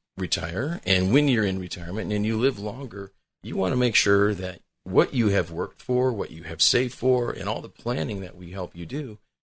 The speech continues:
that longevity is no longer that risk. And it really does answer that question that we hear all the time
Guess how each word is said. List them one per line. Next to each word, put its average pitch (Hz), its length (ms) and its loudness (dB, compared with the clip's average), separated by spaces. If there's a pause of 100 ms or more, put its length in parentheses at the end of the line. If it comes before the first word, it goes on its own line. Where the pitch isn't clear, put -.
(160)
that - 120 -6
longevity 117 560 4
is 98 140 2
no 101 180 6
longer 113 400 0
that 87 220 -18 (100)
risk. - 380 -14 (220)
And 90 160 -4
it 82 80 -2
really 147 240 0
does 120 260 6
answer 104 300 0
that 90 180 -8
question 82 560 -6 (380)
that 73 100 -20
we 82 60 -20
hear 82 260 -6
all 104 360 4
the 143 100 0
time 139 480 2